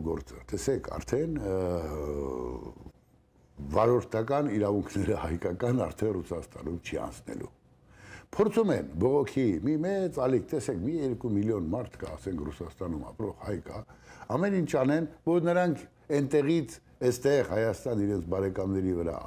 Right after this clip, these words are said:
ազդեն, որ սեն չի լինի, մենք էս ենք, էն ենք, էն ենք։ Ը, նույնիսկ այն մի տգետը կա, Արա Աբրահամյանը ինչ է, այն ջոջ գլխով, այն որ հայերեն խոսել էլ չգիտի,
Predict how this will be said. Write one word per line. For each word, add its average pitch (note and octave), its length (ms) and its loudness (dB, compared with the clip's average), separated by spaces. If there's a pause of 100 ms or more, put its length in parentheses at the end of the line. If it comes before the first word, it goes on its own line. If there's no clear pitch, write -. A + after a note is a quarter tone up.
ազդեն, A#2 420 0 (400)
որ A#2+ 160 2
սեն G#2+ 240 0
չի D3+ 240 2
լինի, C#3 280 2 (280)
մենք F2+ 260 -2
էս - 220 -6
ենք, B2+ 240 -6
էն G#2 220 0
ենք, G2+ 200 -10 (140)
էն E2+ 160 -2
ենք։ - 180 -20 (1200)
Ը, G2 200 0 (360)
նույնիսկ E3+ 580 4
այն C3 240 4
մի B2+ 160 4 (260)
տգետը G#2+ 440 2
կա, B2 120 2 (240)
Արա G2+ 160 4 (120)
Աբրահամյանը F#2 640 0 (100)
ինչ F2 100 -2
է, E2 140 -8
այն D#2 160 -4
ջոջ D#2+ 300 -2
գլխով, D2+ 400 -6
այն G#2 100 -2
որ F2+ 200 -2
հայերեն F#2 360 0
խոսել F2+ 340 -4
էլ E2 140 -4
չգիտի, D2+ 440 -4